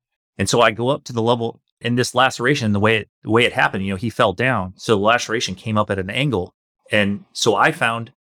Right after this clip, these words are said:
that it was completely severed above the level of the ankle, right near the myotendinous junction. But because, you know, number one, the M R I didn't cover up that high. And number two, the laceration kind of cut the tendon in a lengthwise way, almost full thickness.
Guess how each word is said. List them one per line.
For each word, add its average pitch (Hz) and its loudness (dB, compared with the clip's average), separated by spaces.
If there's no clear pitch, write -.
that 110 0
it 110 0
was 107 -2
completely 143 -2
severed 104 -2
above 120 2
the 120 -4
level 113 0
of 104 0
the 101 -6
ankle, 104 -4
right 123 0
near 113 -2
the 104 0
myotendinous 101 -2
junction. 98 -4
But 98 0
because, 110 0
you 107 -4
know, 101 0
number 113 2
one, 120 4
the 107 2
M 104 2
R 110 4
I 110 2
didn't 107 -4
cover 113 0
up 98 0
that 95 -6
high. 104 0
And 101 0
number 107 2
two, 117 2
the 104 -2
laceration 113 2
kind 107 -2
of 95 -4
cut - 0
the 113 -2
tendon 123 0
in 104 -4
a 101 2
lengthwise 107 0
way, 104 0
almost 110 2
full 104 -2
thickness. - -6